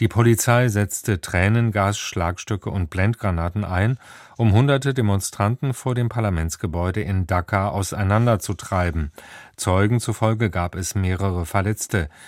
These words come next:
Die Übergangsregierung von Friedensnobelpreisträger Yunus hatte mehrere Parteien eine Charta für Reformen und Neuwahlen ausarbeiten lassen. Einige linksgerichtete Gruppierungen unterzeichneten das Dokument nicht,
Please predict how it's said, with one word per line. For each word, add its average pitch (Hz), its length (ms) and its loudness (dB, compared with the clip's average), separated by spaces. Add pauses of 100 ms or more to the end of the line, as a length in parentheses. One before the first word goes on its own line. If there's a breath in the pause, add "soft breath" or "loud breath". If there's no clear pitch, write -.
(240 loud breath)
Die 107 80 -4
Übergangsregierung 120 1120 2
von 92 300 -2
Friedensnobelpreisträger 101 1500 -2
Yunus 110 640 0 (420 loud breath)
hatte 98 340 2
mehrere 110 500 2
Parteien 107 800 -2 (200 soft breath)
eine 98 460 2
Charta 117 600 0
für 107 320 -4
Reformen 113 560 0
und 98 260 -4
Neuwahlen 101 720 0
ausarbeiten 87 640 -2
lassen. 82 400 -2 (480 loud breath)
Einige 104 520 4
linksgerichtete 120 1080 0
Gruppierungen 120 840 -2 (340 loud breath)
unterzeichneten 92 1080 0
das 85 260 -6
Dokument 82 480 -6
nicht, 110 300 -2